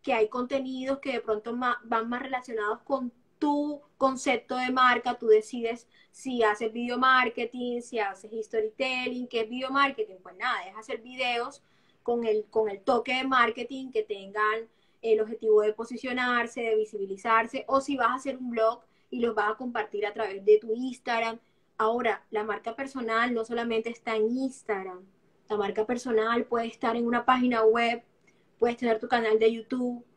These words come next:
y puedes usar todos esos canales para comunicar tu habilidad, tu competencia,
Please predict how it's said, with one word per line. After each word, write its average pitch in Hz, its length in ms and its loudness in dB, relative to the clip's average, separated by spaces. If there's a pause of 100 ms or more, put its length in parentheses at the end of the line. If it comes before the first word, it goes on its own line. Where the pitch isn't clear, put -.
(120)
y 247 120 -4
puedes 254 200 0
usar 277 360 2 (180)
todos 285 300 6
esos 285 180 -10
canales 254 360 -2
para 262 240 -2
comunicar 220 680 -2 (320)
tu 254 120 -2
habilidad, 247 680 0 (100)
tu 269 160 -6
competencia, 240 800 -4